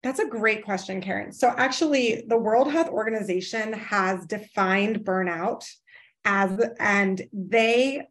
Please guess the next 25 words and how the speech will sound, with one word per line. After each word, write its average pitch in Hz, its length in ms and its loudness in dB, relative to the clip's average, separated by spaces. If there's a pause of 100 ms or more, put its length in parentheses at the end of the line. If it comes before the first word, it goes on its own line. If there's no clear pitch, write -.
(160)
think 214 260 -4
of 196 160 -4
burnout 185 420 -2
specifically 208 680 -4
in 196 80 0
the 190 80 2
context 180 580 -6
of 165 140 -2
work, - 460 -6 (360)
right? 185 420 4 (120)
That 208 140 0 (320)
burnout 233 440 4
is 202 140 -2
a 190 100 4
work 196 340 -2
condition. 180 500 -2
And 202 160 0
most 240 240 0
of 262 100 -2
the 269 120 0
research 233 680 -4
that 196 180 0
has 190 240 -4
been 190 340 -4
done 247 520 0